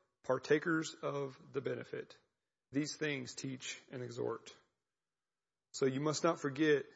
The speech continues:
the benefits of the Lord, and you must take part in the benefits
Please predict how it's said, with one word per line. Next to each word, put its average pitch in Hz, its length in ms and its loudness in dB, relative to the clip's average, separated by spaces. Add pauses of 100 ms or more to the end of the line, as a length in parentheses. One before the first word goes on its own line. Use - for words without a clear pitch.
(180)
the 143 80 -6
benefits 135 500 2
of 120 80 -6
the 117 80 -6
Lord, 127 400 0 (420)
and 127 100 -8
you 131 40 -4
must 135 280 -4
take 127 180 -2 (240)
part 127 280 -2 (220)
in 131 100 -8
the 117 60 -10
benefits 117 560 -8